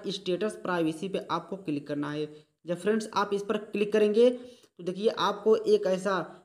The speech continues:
feature खुल जाएगा। अब friends आपको क्या करना है, देखिए यहाँ हमारा दिया गया, एक दिया गया माई कॉन्टैक्ट्स,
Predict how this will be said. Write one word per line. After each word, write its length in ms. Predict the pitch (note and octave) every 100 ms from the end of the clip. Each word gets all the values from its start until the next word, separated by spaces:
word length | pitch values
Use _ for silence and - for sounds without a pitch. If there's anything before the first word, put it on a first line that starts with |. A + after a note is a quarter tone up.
| _
feature 300 | - E3+ F#3
खुल 200 | E3+ E3+
जाएगा। 280 | F3 F#3 F#3+ - -
अब 180 | A3 A3+
friends 280 | A#3 A#3 - -
आपको 280 | F#3+ G#3+ G#3+
क्या 180 | G#3+ G3
करना 240 | G3+ G3+
है, 100 | G3+
देखिए 600 | F3+ F3 G3 E3+ D3+ - - _ _ -
यहाँ 220 | F3 G3
हमारा 240 | F#3 G3
दिया 220 | F#3 F#3+ G3
गया, 140 | G3+
एक 300 | - G3 G3
दिया 200 | F3+ G3+
गया 180 | G3+ G#3
माई 280 | G3 F3+ F#3+
कॉन्टैक्ट्स, 500 | G3+ F#3 E3 E3+ E3+